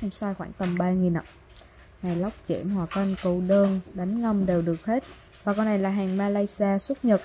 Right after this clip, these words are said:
Thân carbon, cối kim loại. Mô bin sóng, lưỡi gà đầy đủ nè. Gà cước của nó hoạt động vẫn còn ngon lành luôn. Lăn cước sáng nha. Và cước, ờ, thông số cước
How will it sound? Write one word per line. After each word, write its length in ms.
Thân 180
carbon, 480
cối 160
kim 240
loại. 260
Mô 160
bin 200
sóng, 340
lưỡi 200
gà 140
đầy 140
đủ 260
nè. 80
Gà 80
cước 240
của 60
nó 140
hoạt 260
động 180
vẫn 100
còn 200
ngon 200
lành 220
luôn. 100
Lăn 140
cước 220
sáng 360
nha. 100
Và 200
cước, 260
ờ, 340
thông 140
số 140
cước 260